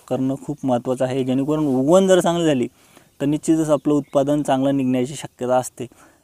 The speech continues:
आणि उगवणीमध्ये जो प्लॉट भारी असला तो शक-, शेवटपर्यंत प्लॉट, अ, भारीच राहतो. तर मित्रांनो, अशा पद्धतीचं नियोजन आपण, अ, यावर्षी करणार आहोत. ज्या, अम,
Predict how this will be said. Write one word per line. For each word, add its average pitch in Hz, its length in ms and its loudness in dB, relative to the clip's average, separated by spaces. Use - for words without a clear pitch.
आणि 127 160 -4
उगवणीमध्ये 151 640 0
जो 147 140 -2
प्लॉट 143 240 4
भारी 131 260 0
असला 127 360 0
तो 139 80 -2
शक-, 135 320 -4
शेवटपर्यंत 151 680 -2
प्लॉट, 151 260 4
अ, 127 200 -2
भारीच 123 360 -2
राहतो. 123 300 0
तर 156 100 4
मित्रांनो, 180 380 4
अशा 156 220 4
पद्धतीचं 160 560 -2
नियोजन 147 460 0
आपण, 147 420 -2
अ, 127 440 0
यावर्षी 131 460 0
करणार 135 320 0
आहोत. 139 200 0
ज्या, 127 140 2
अम, 131 760 -4